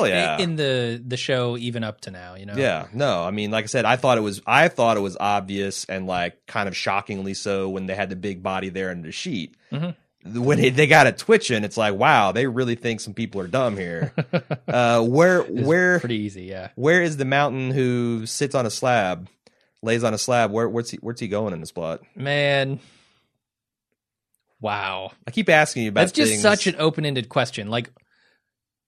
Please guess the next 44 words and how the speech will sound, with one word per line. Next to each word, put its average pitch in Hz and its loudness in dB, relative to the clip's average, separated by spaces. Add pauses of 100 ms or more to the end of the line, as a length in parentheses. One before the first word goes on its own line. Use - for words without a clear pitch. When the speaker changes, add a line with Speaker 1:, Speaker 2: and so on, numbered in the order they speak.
(160)
Speaker 1:
I 156 2
feel 233 0
like 208 0
to 175 -4
know 151 0
that, 143 2
you 123 -4
have 139 2
to - -8
know 127 -2
Qyburn's 117 -2
motives, 104 -6
and 117 -6
I 127 0
don't 139 -4
know 123 -2
enough 117 -2
about 104 -4
Qyburn 98 -8
yet 92 -14
to, 98 -12 (260)
to 123 -12
tell 110 -4
what 104 -6
his 101 -12
motives 90 -14
are. 90 -16 (140)
Speaker 2:
Sure. 90 -8 (1120)
Do 107 -6
you 104 -4
think 113 -4
he's 98 -10
just 104 -8
a, 87 -6
a 92 -10
lackey 92 -2
of 87 -8
Cersei? 107 -10
Speaker 1:
No. 101 -6 (600)
Speaker 2:
All 82 -8
right. 92 -6 (460)
Speaker 1:
No, 104 -4
he's 113 -10
too, 117 -4